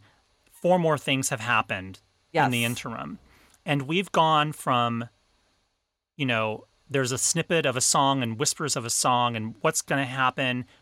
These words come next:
Speaker 1: to two Vogue covers, the announcement of an Oprah interview, multiple video interviews, taste testing British food with a blindfold,
Speaker 2: <laughs>
Speaker 1: um, you know, the album announcement, you know, the,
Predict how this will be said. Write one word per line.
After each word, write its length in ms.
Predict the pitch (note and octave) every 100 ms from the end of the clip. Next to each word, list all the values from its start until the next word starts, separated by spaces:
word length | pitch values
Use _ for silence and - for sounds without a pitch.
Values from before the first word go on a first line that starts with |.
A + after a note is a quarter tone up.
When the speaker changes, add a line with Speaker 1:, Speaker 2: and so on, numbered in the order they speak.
| -
Speaker 1:
to 400 | - D3+ B2 A#2+ _ _ _ _ _ -
two 280 | - C4 A3
Vogue 320 | F3 E3+ D3+
covers, 480 | D3 B2+ C#3 C3 -
the 100 | A#2+
announcement 480 | B2 G3 A3+ F#3+
of 80 | E3+
an 100 | D#3 D#3
Oprah 320 | D#3+ D#3+ C#3+
interview, 640 | C3+ C3 A#2+ A#2+ A#2+ B2
multiple 640 | C3 C#3 D3+ A3+ - F#3 E3+
video 380 | C3 D3 D3 C#3
interviews, 840 | B2+ B2+ A2+ A#2+ A#2+ A#2+ A#2+ - - - _ _ _ -
taste 360 | - A3+ -
testing 520 | - G#3+ - F#3+ D#3 A#2+
British 420 | C#3 E3 F3+ -
food 380 | D#3 D#3 C#3+ A#2
with 100 | A#2+
a 80 |
blindfold, 1000 | A#2 C#3+ F#3 F#3 F3 - E3 D3+ D3 D3 G#4 - A#4
Speaker 2:
<laughs> 220 | - A#4+
Speaker 1:
um, 420 | E3+ D#3 D3 C#3+ - _ _ -
you 100 | E3
know, 340 | D3 C#3 C#3
the 180 | B2+ C#3+
album 380 | F#3 B3 B3 G#3
announcement, 760 | G3+ F#3 F#3+ - F3 E3+ E3+ - D4+
you 80 | D#3
know, 340 | B2+ B2 B2 _ - -
the, 280 | C#3+ B2